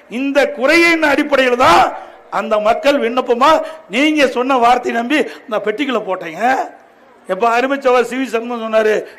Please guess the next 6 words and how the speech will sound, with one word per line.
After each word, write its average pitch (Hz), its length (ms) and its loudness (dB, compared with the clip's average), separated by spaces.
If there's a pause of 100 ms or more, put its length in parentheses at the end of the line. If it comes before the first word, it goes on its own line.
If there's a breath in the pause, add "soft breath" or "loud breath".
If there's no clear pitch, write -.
(140)
"சாவி 311 380 4
தொலைஞ்சு 269 320 2
போச்சு, 240 460 2 (140 loud breath)
சாவி 320 420 4
தேடிட்டு 349 560 4
இருக்காரு 262 460 4